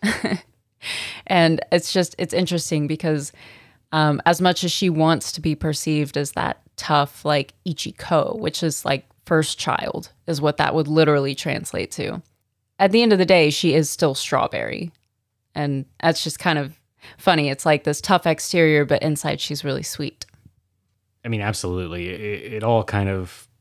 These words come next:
Speaker 2: plays within the, the space of the universe of this movie. It, obviously, it passes the Bechdel test. If you're unfamiliar with the Bechdel test, um, it is a test for films, basically, of whether or not they portray women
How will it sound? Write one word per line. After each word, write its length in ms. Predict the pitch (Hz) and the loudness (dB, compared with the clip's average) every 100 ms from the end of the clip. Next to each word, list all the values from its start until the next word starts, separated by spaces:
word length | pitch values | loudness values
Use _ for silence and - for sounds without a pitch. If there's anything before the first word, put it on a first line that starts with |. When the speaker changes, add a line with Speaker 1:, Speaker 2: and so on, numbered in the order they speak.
| _ _ _ | _ _ _
Speaker 2:
plays 500 | - 120 110 107 95 | -4 2 2 2 0
within 440 | 98 95 98 95 92 | -2 -2 -2 0 -2
the, 260 | 92 90 _ - | -4 -8 _ -8
the 120 | 92 | -8
space 380 | - 104 101 98 | -2 -2 0 -2
of 100 | 90 | 0
the 80 | |
universe 640 | 92 95 92 92 90 - - - - | 2 2 4 2 0 -4 -10 -16 -8
of 100 | 101 | -4
this 200 | 95 90 | -2 0
movie. 440 | 95 95 92 90 - - - _ _ _ | 2 2 2 -2 -6 -16 -20 _ _ _
It, 200 | 92 82 90 - | -12 -10 -12 2
obviously, 360 | 113 113 107 101 | 2 2 -2 -4
it 60 | |
passes 320 | 107 98 95 | -2 -2 -2
the 80 | 90 | -4
Bechdel 400 | 90 87 85 80 | -4 -6 -8 -8
test. 300 | 92 82 - 113 | -8 -10 -8 -4
If 140 | 110 | 4
you're 80 | 165 | 4
unfamiliar 400 | 147 151 147 139 | 6 6 8 6
with 100 | 123 | 4
the 60 | |
Bechdel 400 | 117 127 - 120 | 2 2 2 2
test, 340 | 123 120 107 - - - - - | 4 4 2 -6 -20 -20 -20 -8
um, 260 | 92 92 | -4 -2
it 60 | 107 | 0
is 100 | 104 | 0
a 80 | 95 | -2
test 500 | - 113 104 - - | 0 0 0 -8 -6
for 260 | 113 101 | 0 0
films, 580 | 95 120 120 113 113 - - _ _ | 4 6 6 6 2 -2 -12 _ _
basically, 560 | 147 127 127 123 117 113 | -2 -2 -2 0 0 -2
of 120 | 101 | -2
whether 240 | 107 104 | -2 0
or 60 | 104 | 2
not 240 | 104 104 | 2 2
they 400 | 98 95 92 87 _ | 2 2 0 -4 _
portray 600 | - 101 113 104 101 98 - _ _ - | -4 0 0 2 0 -2 -6 _ _ -8
women 560 | 104 107 104 101 98 | -2 0 0 -2 -4